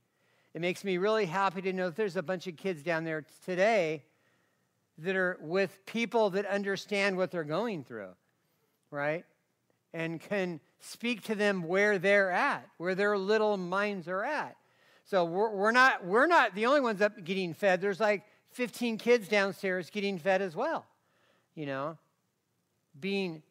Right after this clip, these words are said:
talked to with compassion and understanding, being taken out to play, whatever activity they're doing,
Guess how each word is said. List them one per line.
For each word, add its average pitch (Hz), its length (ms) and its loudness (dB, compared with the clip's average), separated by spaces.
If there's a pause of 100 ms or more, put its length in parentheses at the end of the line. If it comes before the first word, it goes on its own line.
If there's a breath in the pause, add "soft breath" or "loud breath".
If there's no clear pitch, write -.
(120)
talked 196 360 2
to 214 120 -4
with 190 160 -6
compassion 170 600 -2
and 143 140 -6
understanding, 135 800 -8
being 156 240 -8
taken 185 300 -8
out 185 140 -6
to 175 80 -14
play, 160 540 0 (380 soft breath)
whatever 214 500 2
activity 196 640 2
they're 175 180 -6
doing, 147 560 -6